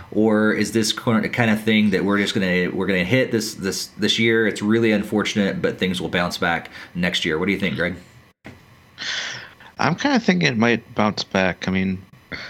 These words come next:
Speaker 2: I know we've always, like, people always say, like, Nintendo is doomed, but here we are, like, they haven't been doomed. So I know E three had, probably has kinda gone through, like, a period of decline, but I think this was that, like, off year, obviously, with all the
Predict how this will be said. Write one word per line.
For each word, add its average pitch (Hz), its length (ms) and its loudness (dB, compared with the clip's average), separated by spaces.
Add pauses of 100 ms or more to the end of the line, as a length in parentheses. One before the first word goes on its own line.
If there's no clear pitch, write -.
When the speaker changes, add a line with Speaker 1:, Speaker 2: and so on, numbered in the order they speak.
(120)
Speaker 2:
I 101 40 -2
know 120 100 4
we've 120 160 2
always, 113 220 4 (120)
like, 110 180 2
people 117 220 2
always 110 180 2
say, 104 200 2
like, 101 160 -2
Nintendo 104 500 2
is 90 140 -2
doomed, 98 440 2
but - 120 0
here 101 180 0
we 98 160 4
are, 98 220 4
like, 95 240 -2
they 92 300 2 (200)
haven't 92 340 0
been 95 180 2
doomed. 87 420 2
So 98 340 2 (340)
I 101 60 2
know 110 320 4 (260)
E 110 100 4
three 107 280 2
had, 104 300 2
probably 101 280 2
has 95 260 -4 (380)
kinda 101 260 2
gone 101 220 0
through, 101 140 0
like, - 80 -2
a - 60 2
period 101 260 2
of 90 80 -6
decline, 107 680 0
but 95 260 2 (640)
I 101 120 2
think 107 260 2
this - 320 0 (160)
was 98 160 0
that, 101 180 2 (120)
like, 98 140 -2 (140)
off 95 300 0
year, 104 200 2
obviously, 101 440 0
with 98 260 -2
all 95 140 2
the 92 340 0